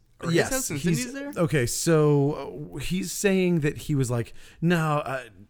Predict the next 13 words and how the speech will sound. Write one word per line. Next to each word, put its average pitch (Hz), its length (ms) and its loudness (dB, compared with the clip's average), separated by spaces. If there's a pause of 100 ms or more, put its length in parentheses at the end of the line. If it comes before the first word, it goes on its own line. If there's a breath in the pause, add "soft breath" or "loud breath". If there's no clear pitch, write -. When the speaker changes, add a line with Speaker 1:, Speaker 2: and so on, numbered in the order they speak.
(140)
Speaker 2:
after 147 320 0
my, 127 340 0
after 123 260 -4
my 131 120 2
brother 131 360 2
died, 123 440 0 (220 soft breath)
I 143 100 0
would 131 220 0
go 147 160 4
to 131 80 2
help 151 320 0
her 131 220 2
out. 120 280 -2